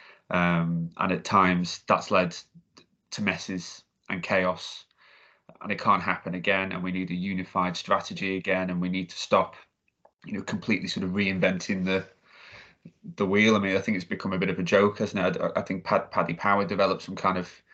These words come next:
Everton meme about how we continually try to reinvent ourselves. Um, so I think Ke-, Kevin Thirlwall coming in, hopefully now we, we can allow him to do his job, and Moshiri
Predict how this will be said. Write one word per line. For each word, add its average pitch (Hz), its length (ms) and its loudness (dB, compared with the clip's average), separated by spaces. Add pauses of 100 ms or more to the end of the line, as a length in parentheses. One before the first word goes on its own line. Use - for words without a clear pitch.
(260)
Everton 95 320 -2
meme 101 320 2
about 92 300 2
how 95 160 0
we 90 360 -4
continually 95 600 -2
try 98 240 2
to 107 140 -6
reinvent 95 540 2
ourselves. 95 720 -4 (520)
Um, 87 580 -2 (1200)
so 101 200 2
I 95 80 2
think 120 200 -2
Ke-, - 240 2
Kevin 98 280 -8
Thirlwall 95 280 -2
coming 92 240 -2
in, 92 360 -2
hopefully 90 640 0
now 90 340 0 (960)
we, 104 160 -6
we 95 120 -6
can - 140 -2
allow 95 300 6
him 90 200 -4
to 92 100 -8
do 92 160 2
his 90 180 0
job, 95 540 4
and 87 420 -2 (1500)
Moshiri 98 680 4